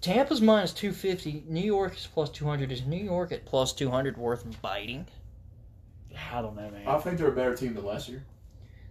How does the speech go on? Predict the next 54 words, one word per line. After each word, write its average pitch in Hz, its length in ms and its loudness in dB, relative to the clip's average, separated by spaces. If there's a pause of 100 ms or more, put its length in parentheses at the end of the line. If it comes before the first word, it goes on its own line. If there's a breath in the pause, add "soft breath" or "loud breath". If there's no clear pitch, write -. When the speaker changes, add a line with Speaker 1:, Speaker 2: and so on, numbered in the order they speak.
Speaker 1:
They 185 80 0
could 233 200 8
be 233 60 8
a 214 40 8
better 196 220 4
team 202 160 0
than 175 100 2
last 175 380 4
year, 156 180 4
but 139 560 0
Speaker 2:
But 220 280 4
Speaker 1:
Tampa's 214 400 8
Speaker 2:
<laughs> - 20 0
Speaker 1:
still - 500 4
the 156 140 0
champion, 180 800 2
and 139 100 -2
I 151 100 -2
don't - 220 -4
know 165 140 2
if 156 100 -2
they've 139 180 -2
gotten 113 360 2
worse. 135 480 0 (680 soft breath)
Speaker 3:
Uh, 269 420 0
Speaker 2:
They 139 100 6
don't 170 200 8
appear 175 220 6
Speaker 3:
I 151 100 6
Speaker 2:
to - 20 0
Speaker 3:
think 240 180 0
Speaker 2:
be. 226 40 2
Speaker 3:
they 220 120 4
a 208 40 0
little 170 240 -2
bit. - 300 -8 (260)
Speaker 2:
I 139 80 2
don't 160 100 4
know. 147 120 10
They're 156 160 6
running 139 240 6
through 135 180 2
people 110 300 -4
Speaker 1:
A - 40 -6
little - 240 0
Speaker 2:
still. - 20 -2
Speaker 1:
bit 190 100 2
of 165 120 2
a, 156 140 4 (340)
a 170 40 0
little 175 160 4
bit 175 100 4
of 147 140 6
regression. 151 880 4